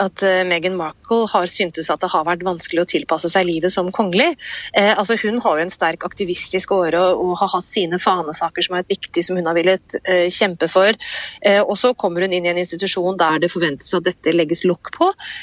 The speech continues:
Eh, og der det som er interessant, er på en måte din evne til å representere, da, til å være nøytral og vennlig og, og, og ikke skape, eh, uenighet og splid. Eh, og, og der har det jo, det, det har jo vært, eh, ikke helt i tråd med hennes personlighet, og, og i tillegg har hun fått ganske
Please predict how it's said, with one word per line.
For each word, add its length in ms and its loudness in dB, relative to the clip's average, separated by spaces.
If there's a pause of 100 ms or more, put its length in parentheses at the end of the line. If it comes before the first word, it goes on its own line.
(120)
Eh, 220 4
og 120 -2
der 200 2
det 180 0
som 100 -12
er 80 -4
interessant, 540 -8
er 320 -2
på 160 -6
en 80 -4
måte 200 -6
din 200 0
evne 240 -4
til 160 -2
å 80 2
representere, 720 0
da, 180 4
til 120 -4
å 80 2
være 180 2
nøytral 640 -2
og 80 -4
vennlig 400 -6
og, 140 -4
og, 180 -8
og 80 -8
ikke 240 -6
skape, 560 2 (400)
eh, 260 4 (220)
uenighet 540 -2
og 100 -6
splid. 400 0 (420)
Eh, 720 2
og, 260 -6
og 120 -8
der 200 0
har 200 -6
det 100 -8
jo, 400 -6
det, 160 -12 (140)
det 120 0
har 140 0
jo 60 2
vært, 340 -6
eh, 300 2 (360)
ikke 200 -4
helt 200 -2
i 60 0
tråd 220 -2
med 100 0
hennes 140 -4
personlighet, 640 2
og, 240 4
og 100 6
i 80 0
tillegg 260 2
har 140 2
hun 100 0
fått 200 -2
ganske 260 -2